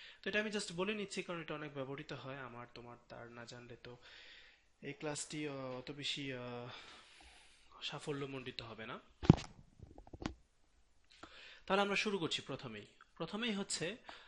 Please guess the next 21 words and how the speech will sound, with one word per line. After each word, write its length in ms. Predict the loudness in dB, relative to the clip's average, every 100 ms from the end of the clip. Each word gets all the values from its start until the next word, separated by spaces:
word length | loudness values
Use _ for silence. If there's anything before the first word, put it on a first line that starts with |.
| -12 -4
আহ, 320 | 0 0 -2 -8 -12
মানে 260 | -6 -4 -2
দাদা, 380 | 2 4 2 0 -12 -12
মানে 400 | -10 -8 -8 -8
ওই, 460 | -10 -8 -6 -8 -10 -14 -20 _ _ _ -20 _ _ -20 _ _ -20
ও, 420 | -16 -14 -14 -14 -20 -20 -20 -20 -14 2
দাদার 380 | 6 10 10
বাবা 300 | 10 8 6
যিনি, 260 | 4 -4 -10 -18 _ _ _ -14
তো 80 |
তাকে 260 | -8 -6 -4
বলা 260 | -2 0 0
হয় 120 | 0
হচ্ছে 440 | -2 -4 -4 -4 -8
l'arrière 720 | -2 2 2 2 2 2 2 -2 -12 _ _ _ -14
grand-père, 600 | -8 -8 -6 -8 -8 -16 -20 -20 _ -20 -4
l'arrière 800 | 2 2 4 2 4 4 0 -4 -8 -14 _ _ -12
grand-père, 580 | -8 -2 -4 -2 -6 -6 -12 -18 -8
মানে 120 | -4
হলো 160 | -2 -2
দাদার 600 | -2 2 6 6 4